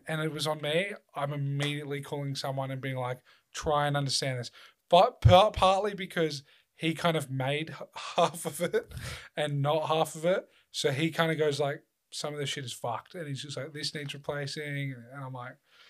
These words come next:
"There's too much going on here." It's like when you hear about, like, an Italian family, like my dad's family, where it's like, "Yeah, he's, like, one of seven." I'm like, "Whose kids are who?"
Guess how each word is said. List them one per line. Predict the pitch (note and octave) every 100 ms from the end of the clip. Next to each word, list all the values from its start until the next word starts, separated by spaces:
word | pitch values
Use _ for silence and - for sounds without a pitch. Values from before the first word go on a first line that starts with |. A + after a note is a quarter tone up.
| - - _
"There's | - D3
too | - A#3
much | A#3 A3+
going | A3+ A3
on | G#3+ G#3
here." | G3+ G#3 G3 G#3+
It's | F3+ -
like | A3
when | A#3 A3
you | G#3+
hear | G3 F#3
about, | F3 E3
like, | D#3
an | D3+
Italian | C#3+ - D3+ D3+ C#3+
family, | D#3 C#3+ C#3 C3
like | B2+ C3
my | C3+ B2+
dad's | A#2+ C3 C3+
family, | - C3+ B2 B2+
where | B2+
it's | -
like, | C#3 C3+ - - -
"Yeah, | G3 F#3+
he's, | F#3
like, | F3
one | E3+ F3
of | D#3+
seven." | F3 E3+ D#3
I'm | D3+
like, | D3 D3+
"Whose | - G#3+ C#4 C4
kids | - - G3+ G3+ F3+ - - - -
are | D#3 -
who?" | F3 E3 D3 E3+ G#3